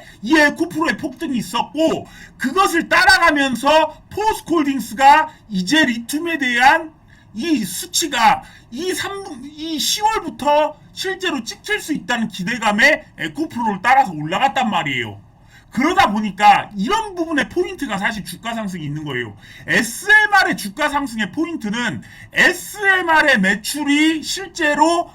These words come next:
이 두산 에너빌리티 수주에 찍힐 때라고 저는 봅니다. 그러면서 거기에 미래 가치를 얼만큼 부여하느냐가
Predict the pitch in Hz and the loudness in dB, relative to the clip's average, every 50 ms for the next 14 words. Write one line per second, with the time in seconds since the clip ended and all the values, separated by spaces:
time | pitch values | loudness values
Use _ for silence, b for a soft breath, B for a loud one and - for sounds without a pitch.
0 | B B B 226 262 - - - 196 196 - 294 320 320 - 214 226 277 285 302 | B B B -6 -6 -6 -4 -4 -6 -2 4 4 4 6 4 2 2 2 0 0
1 | 302 269 262 247 240 - - 269 240 233 - 277 - 285 302 262 202 - - 311 | 0 -2 -4 -4 -8 -10 -10 -10 -10 -10 -10 -10 -6 -2 0 0 0 -2 -4 -12
2 | 311 - - - 302 226 - - 277 285 302 262 170 - - _ _ - _ _ | -12 -10 -6 -6 -4 -4 -4 2 6 6 8 8 6 2 -2 _ _ -20 _ _
3 | - 185 214 277 - 311 302 - - 185 175 175 165 160 160 165 160 147 123 110 | 4 6 8 8 6 4 0 -4 -4 -6 -6 -6 -6 -6 -8 -10 -8 -8 -8 -10
4 | B B B B B B - 226 294 339 359 370 311 285 311 - 185 202 220 208 | B B B B B B 0 0 2 2 0 -2 -2 -4 -4 -2 0 -2 -2 0
5 | 262 277 262 175 165 196 233 285 302 294 294 285 - - 285 - - - 175 180 | 0 -2 -2 -2 -4 -4 -2 -2 0 0 0 0 0 -4 -10 -10 -6 -4 -2 -2
6 | 233 339 349 320 - 349 320 - - 190 202 226 277 277 269 247 226 214 202 190 | -2 -2 -4 -6 -6 -6 -8 -6 -6 -4 -4 -2 2 4 4 4 2 0 -2 -2
7 | 185 - 214 262 311 302 B | -2 4 6 6 6 6 B